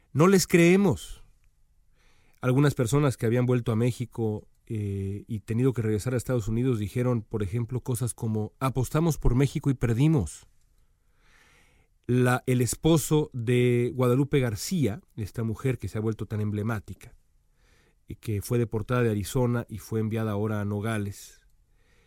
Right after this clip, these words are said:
decía, "Yo sé que ahora todo mundo le hace caso a mi mujer porque, pues, es el tema, es la historia, pero yo me pregunto, ¿ustedes van a cumplir?".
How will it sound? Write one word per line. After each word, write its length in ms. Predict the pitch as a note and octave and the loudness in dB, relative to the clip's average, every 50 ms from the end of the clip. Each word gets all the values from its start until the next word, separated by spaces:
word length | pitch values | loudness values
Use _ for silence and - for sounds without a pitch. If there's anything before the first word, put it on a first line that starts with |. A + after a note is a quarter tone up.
| _ _ | _ _
decía, 600 | - B2+ C3+ B2+ - - F3+ F#3+ F3+ C3 F#2+ - - _ _ _ _ _ _ - _ _ - | -2 0 2 2 2 0 0 0 0 -2 -2 -8 -14 _ _ _ _ _ _ -20 _ _ 2
"Yo 160 | D3 A3+ A3+ | 4 4 6
sé 160 | - B3 A#3+ | 6 4 2
que 120 | - G#3+ | 4 4
ahora 180 | G3+ G#3 G#3 G3+ | 4 4 4 4
todo 240 | - - G3 G3 F#3 | 4 4 2 4 4
mundo 240 | F3+ G3 G3+ F#3 D#3 | 2 2 2 2 2
le 100 | D3+ D#3+ | 2 2
hace 180 | D#3 - D#3 | 2 0 -2
caso 260 | - F3 E3 D3 E3 | 0 0 0 2 2
a 20 | D3+ | 2
mi 100 | C#3 C3+ | 2 2
mujer 420 | C3 B2+ A2+ - D#3 E3 D#3 D3 | 2 2 2 2 4 4 4 2
porque, 260 | - D3+ B2+ - B2+ | 2 0 -2 -2 -2
pues, 200 | - - D3+ C#3+ | 0 2 2 4
es 120 | G3+ G3 F#3+ | 4 4 4
el 140 | E3+ C#3 - | 2 2 4
tema, 400 | - G3+ G#3 G#3 F3+ A2 D2+ - _ _ _ _ _ _ _ _ _ _ _ _ _ _ _ _ _ _ _ _ _ _ _ _ _ _ - | 4 4 4 4 2 -2 -4 -8 _ _ _ _ _ _ _ _ _ _ _ _ _ _ _ _ _ _ _ _ _ _ _ _ _ _ 0
es 200 | - D#3 F#3 F3 | 2 4 4 6
la 80 | F3 D#3+ | 6 4
historia, 640 | D3+ - - - F#3 F#3+ F3 E3 C3+ F#2 F2+ - _ _ _ _ - _ _ _ _ _ _ _ - - - | 4 4 4 4 4 4 6 4 2 0 -2 -8 _ _ _ _ -20 _ _ _ _ _ _ _ -18 -4 2
pero 180 | F3 E3+ F3 | 4 6 6
yo 120 | F3+ A3 A#3 | 6 6 4
me 100 | A3+ F#3 | 4 6
pregunto, 400 | F3 E3+ D#3+ F#3 G3+ F#3+ - F3 | 6 6 6 4 2 2 2 0
¿ustedes 300 | - - F#3+ G3+ F#3 D3+ | 2 2 2 2 2 2
van 120 | F3+ F#3 | 2 2
a 60 | F3 | 2
cumplir?". 460 | - D#3+ C3+ A2 - G#2+ G2+ F#2+ - | 2 0 0 0 0 -2 -4 -4 -6